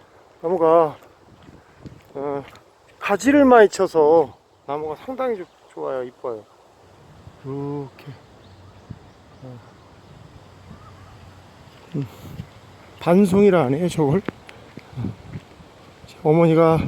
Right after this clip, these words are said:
저를, 어, 피신시킨 곳이 이제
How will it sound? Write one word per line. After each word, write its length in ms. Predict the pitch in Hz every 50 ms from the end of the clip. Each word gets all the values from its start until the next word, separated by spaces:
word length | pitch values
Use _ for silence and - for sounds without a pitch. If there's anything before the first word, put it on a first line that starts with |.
| - - - - - - - -
저를, 280 | - 147 151 156 139 127 - - - _ _ - - - - _ - - - _ _ _ _ _
어, 100 | 139 127 120 - - - - - - -
피신시킨 640 | - - 247 - 220 240 220 - - - - 190 175
곳이 320 | 143 139 135 131 - 156 147
이제 280 | 143 127 127 123 113